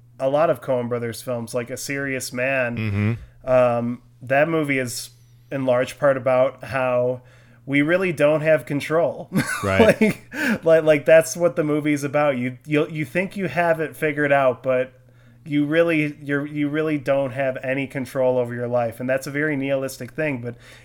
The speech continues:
Speaker 1: it's done in such a humorous and focused way in that film. So I think just, if a writer is just gonna say something's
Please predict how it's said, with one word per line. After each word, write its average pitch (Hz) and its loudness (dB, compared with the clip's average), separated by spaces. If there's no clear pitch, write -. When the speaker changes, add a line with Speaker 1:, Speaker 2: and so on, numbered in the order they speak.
Speaker 1:
it's 131 -10
done 160 4
in 151 0
such 147 -4
a 135 -6
humorous 143 -4
and 127 -2
focused 143 -4
way 127 -4
in 123 -6
that 113 -12
film. 117 -10
So 127 -2
I 139 0
think 180 -4
just, - -8
if 160 -6
a 143 -4
writer 139 2
is 127 -6
just 135 -12
gonna 131 -6
say 131 -6
something's 123 -8